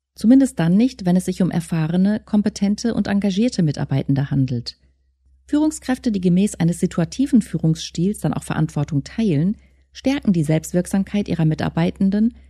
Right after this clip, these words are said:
entlasten sich selbst und schaffen Bedingungen, unter denen sich Prozesse optimal entfalten können.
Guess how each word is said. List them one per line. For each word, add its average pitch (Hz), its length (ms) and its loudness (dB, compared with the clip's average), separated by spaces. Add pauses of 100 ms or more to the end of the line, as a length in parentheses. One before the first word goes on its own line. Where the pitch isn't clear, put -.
(240)
entlasten 226 500 0
sich 160 220 -6
selbst 190 460 -2 (360)
und 254 120 2
schaffen 285 340 2
Bedingungen, 196 560 4
unter 180 300 0
denen 170 240 2
sich 165 160 -4
Prozesse - 540 -4
optimal 180 520 0
entfalten 190 580 -2
können. 143 480 0